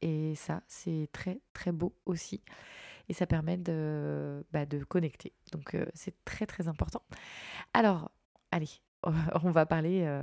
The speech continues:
accouchement. Alors, comme, euh, je sais pas si t'as écouté, donc, euh, comme je disais, le premier épisode sur mes grossesses, mais très clairement, euh, j'ai été, euh,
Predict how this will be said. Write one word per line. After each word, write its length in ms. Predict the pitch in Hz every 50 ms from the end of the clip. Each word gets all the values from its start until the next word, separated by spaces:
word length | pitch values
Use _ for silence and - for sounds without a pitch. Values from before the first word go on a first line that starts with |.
| - -
accouchement. 560 | - 175 - - - 160 - - - 196 233 - - - - - - - -
Alors, 240 | 160 160 165 160 -
comme, 240 | 233 233 233 220 208
euh, 580 | 196 180 170 165 160 160 160 156 156 156 156 156 151 - - - - - - _ -
je 80 | 165 170
sais 140 | - -
pas 100 | 190 254
si 140 | 269 - -
t'as 120 | - 185 170
écouté, 400 | 170 - - - - 196 196 185
donc, 280 | 170 160 156 - -
euh, 400 | 156 147 143 147 147 139 139 139 147
comme 140 | - 156 156 147
je 100 | 147 151
disais, 260 | 160 156 156 180 185
le 120 | 170 156 - _ _
premier 420 | - - - 190 190 185 185 165 165
épisode 560 | 160 - - 170 156 160 180 202 196 175 160 - -
sur 420 | - - - - - 185 156 156
mes 220 | 165 165 156 151
grossesses, 440 | 147 147 151 151 - - 247 262 - - - - - - - - - - - - -
mais 280 | 180 175 185 185 185 175
très 200 | - - 262 262
clairement, 500 | - 214 190 202 214 240 269 285 269 - -
euh, 260 | - 196 180 175 175 175
j'ai 220 | 165 185 196 196
été, 460 | 196 196 - - 233 233 233 226 202
euh, 340 | 185 175 165 160 165 165